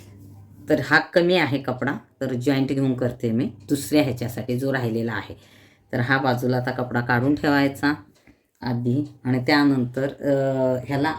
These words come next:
अस्तर जे आहे सेम जसं आहे तसंच कटिंग करून घ्यायचं. तुम्ही पाह्या, पहा गळ्याचा शेप ते कसा आलाय ते, म्हणजे खूप, अ, खूप छोटं असेल ना कटिंग करताना थोडंसुद्धा कमी जास्त झालं की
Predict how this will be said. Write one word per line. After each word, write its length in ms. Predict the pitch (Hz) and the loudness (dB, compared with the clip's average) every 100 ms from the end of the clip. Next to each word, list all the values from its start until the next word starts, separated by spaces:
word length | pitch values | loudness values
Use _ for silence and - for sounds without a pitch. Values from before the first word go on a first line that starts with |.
| 139 | -4
अस्तर 360 | 143 - 151 | -6 -2 -2
जे 140 | 147 160 | 2 2
आहे 260 | 135 139 - - _ _ _ - | 2 -2 -4 -14 _ _ _ -4
सेम 480 | 202 196 214 269 - - 156 | 6 6 6 2 -4 -6 -2
जसं 280 | 160 - | -2 0
आहे 180 | 156 156 165 | 0 0 -2
तसंच 380 | 147 - 170 170 | -4 0 -2 0
कटिंग 300 | 147 143 131 | -2 -2 0
करून 220 | 131 127 | 0 2
घ्यायचं. 260 | 123 120 - | 2 0 -2
तुम्ही 220 | 143 135 | -2 -4
पाह्या, 440 | 131 123 123 123 135 - | -2 -2 2 2 0 -2
पहा 240 | 123 151 - _ _ _ _ | -2 -4 -8 _ _ _ _
गळ्याचा 400 | 143 135 135 143 | 4 4 2 0
शेप 320 | 139 - 127 123 - | -2 0 0 -2 -8
ते 60 | - - | -8 -6
कसा 220 | 123 - | -8 -6
आलाय 260 | 117 113 113 | -6 -6 -8
ते, 140 | - - - - - | -8 -12 -16 -20 -10
म्हणजे 260 | 131 147 - | -6 -6 -2
खूप, 200 | 185 - _ 165 147 147 | -4 -4 _ -6 -4 2
अ, 640 | 139 135 131 135 139 131 127 - - | 4 4 2 2 2 0 -4 -14 -6
खूप 280 | 196 - - | -4 -2 -2
छोटं 240 | 170 196 | 2 2
असेल 280 | 196 196 165 | 2 -2 -2
ना 100 | 160 | -4
कटिंग 340 | - - 160 | -4 -4 0
करताना 400 | 170 160 160 160 | 0 0 -2 -4
थोडंसुद्धा 500 | 160 143 143 - 151 | -2 -2 -2 -2 -2
कमी 280 | 147 143 143 | 0 -2 0
जास्त 260 | 143 139 139 | -2 -4 -4
झालं 260 | 139 131 | -2 -2
की 260 | 131 143 | -2 -2